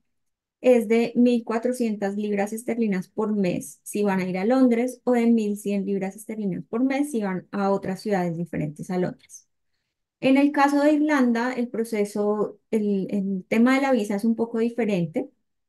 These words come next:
Si van a hacer un curso de hasta tres meses, pueden hacerlo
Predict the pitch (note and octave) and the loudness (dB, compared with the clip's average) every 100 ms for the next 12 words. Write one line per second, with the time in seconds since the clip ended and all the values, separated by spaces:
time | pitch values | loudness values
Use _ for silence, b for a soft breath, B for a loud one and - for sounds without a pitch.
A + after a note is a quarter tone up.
0 | _ _ _ _ - B3+ A#3 G#3 G#3 A3+ | _ _ _ _ -2 2 4 2 0 0
1 | A#3 A#3+ A#3 B3 A#3+ A#3 A3+ A3 A3 G3 | 0 0 -2 -2 -4 -2 -2 -2 -4 -4
2 | G3+ F#3+ F#3 G3+ G3+ G3+ G3+ - G3+ G#3 | -2 0 0 0 0 -4 -6 -4 -2 0
3 | G#3+ F3+ F3+ F3+ | -2 0 0 -2